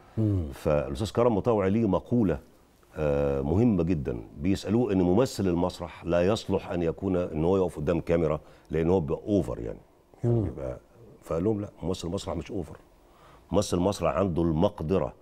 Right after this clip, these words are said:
Speaker 2: على إن هو يتحكم في، في انفعاله." يعني أنا لما أكون بمثل قدام كاميرا،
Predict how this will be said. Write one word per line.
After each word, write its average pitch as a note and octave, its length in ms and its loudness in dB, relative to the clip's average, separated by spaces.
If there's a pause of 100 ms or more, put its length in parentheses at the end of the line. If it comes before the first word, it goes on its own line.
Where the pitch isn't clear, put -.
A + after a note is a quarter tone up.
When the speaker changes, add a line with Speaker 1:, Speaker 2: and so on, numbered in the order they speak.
(560)
Speaker 2:
على D2+ 400 0
إن F2 140 2
هو G2+ 340 4
يتحكم G2+ 1080 -2 (400)
في، F#2 440 0 (220)
في - 140 -2
انفعاله." D#2 520 0 (720)
يعني C2+ 160 -2 (100)
أنا F2+ 80 4
لما D2+ 120 0
أكون A2+ 180 -2
بمثل E2 420 -2
قدام D2 280 0
كاميرا، C2 380 -6